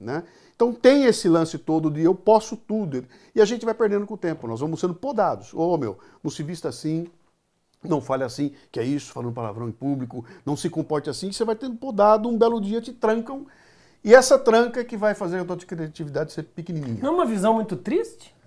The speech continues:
Speaker 1: Não, é, não, essa sociedade é assim, cara. A sociedade é desse jeito. Até, até porque, se você abrir a tranca de todo mundo, vai ser uma loucura. Ninguém consegue conviver aqui. Então, tem que haver regras. Toda. O que você pode ter que fazer é o seguinte. Como é que eu consigo exercer minha criatividade dentro das regras?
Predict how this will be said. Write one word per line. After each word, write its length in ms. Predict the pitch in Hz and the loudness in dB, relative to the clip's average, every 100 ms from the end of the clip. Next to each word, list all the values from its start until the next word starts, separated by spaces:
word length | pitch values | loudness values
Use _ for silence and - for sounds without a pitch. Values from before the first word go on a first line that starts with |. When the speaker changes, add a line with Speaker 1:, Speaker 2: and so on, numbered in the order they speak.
| 175 | -14
Speaker 1:
Não, 460 | 214 240 202 247 247 | -6 0 2 2 2
é, 180 | 175 160 | 2 2
não, 140 | 196 226 - - 202 - | 0 -2 -4 -8 -6 -4
essa 260 | 233 339 | -2 -2
sociedade 380 | 302 311 311 339 | -4 -6 -4 -2
é 40 | |
assim, 280 | 359 269 302 | -4 -2 -4
cara. 240 | 262 123 - _ _ _ _ _ 123 123 | -4 -8 -12 _ _ _ _ _ -14 -10
A 20 | |
sociedade 420 | 247 226 240 277 | -4 2 6 6
é 40 | 269 | 4
desse 180 | - | -2
jeito. 340 | 165 214 214 - | 0 0 0 -8
Até, 380 | - 233 262 262 - _ - | 0 2 2 -2 -20 _ -10
até 220 | 180 254 | 0 0
porque, 260 | 254 220 175 | 0 -2 -4
se 140 | - | 0
você 220 | 240 226 | 0 6
abrir 260 | 302 202 214 | 6 8 4
a 60 | 180 | 4
tranca 260 | 170 165 | 2 0
de 60 | 165 | 0
todo 160 | 170 | 0
mundo, 140 | 170 202 | 2 0
vai 60 | |
ser 120 | 233 381 | -2 -2
uma 60 | |
loucura. 360 | 381 214 170 113 | 0 -2 -2 -2
Ninguém 240 | 110 120 | -4 -8
consegue 380 | 160 180 208 208 | -8 -8 -6 -6
conviver 400 | 214 226 185 143 | -8 -8 -4 -4
aqui. 180 | - 95 | -6 -10
Então, 260 | - 156 165 - - - | -6 -4 -6 -14 -10 6
tem 200 | 214 226 | 6 8
que 100 | 147 | 2
haver 220 | 139 120 | 0 -2
regras. 480 | 117 117 131 156 - | -2 -2 -2 -6 -6
Toda. 160 | 110 | -10
O 80 | 104 | -8
que 100 | 226 | -4
você 240 | 240 - | -2 -2
pode 260 | 202 - 190 | -4 -4 -2
ter 120 | 190 | -4
que 40 | 185 | -4
fazer 120 | 196 | -6
é 20 | |
o 20 | |
seguinte. 380 | - 180 165 - - _ _ | -4 -6 -6 -8 -20 _ _
Como 140 | 180 254 | 6 8
é 40 | |
que 60 | 254 | 8
eu 60 | |
consigo 340 | 233 180 202 175 | 4 2 4 4
exercer 320 | 160 151 160 | 4 0 -2
minha 100 | 139 | -4
criatividade 540 | 143 - 120 135 156 | -6 -12 -2 -2 -2
dentro 500 | 143 123 123 156 156 | -8 -6 -2 -2 -2
das 220 | 131 117 | -6 -6
regras? 320 | 113 95 92 | -6 -8 -14